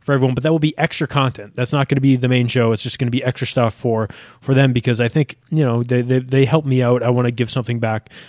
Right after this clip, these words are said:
uh, to them as well. So hopefully that will also get people, you know, give them a, an excuse to support the show, uh, I hope as well going down the road. So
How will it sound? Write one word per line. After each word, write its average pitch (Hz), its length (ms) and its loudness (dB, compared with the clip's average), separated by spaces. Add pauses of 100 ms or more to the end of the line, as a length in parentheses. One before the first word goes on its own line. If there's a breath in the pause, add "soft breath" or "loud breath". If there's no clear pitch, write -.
(160 loud breath)
uh, 110 220 0
to 127 140 -2
them 110 300 0 (560 soft breath)
as 110 500 -2
well. 117 300 0
So 131 140 0
hopefully 135 240 2
that 120 120 2
will 113 60 2
also 117 240 -2
get 123 220 -2
people, 127 440 -2
you 135 120 -4
know, 123 80 2
give 135 180 -2
them 143 140 2
a, 135 60 0 (180)
an 139 40 -2
excuse - 460 -2
to 127 80 -6
support 127 320 -6
the - 80 -4
show, 123 460 2 (340 soft breath)
uh, 110 320 -4 (300)
I 135 40 -2
hope 123 260 0
as 120 180 -4
well 110 320 -2 (120)
going 110 400 -4 (100)
down 107 220 -2
the 110 80 -2
road. 123 260 2
So 143 240 2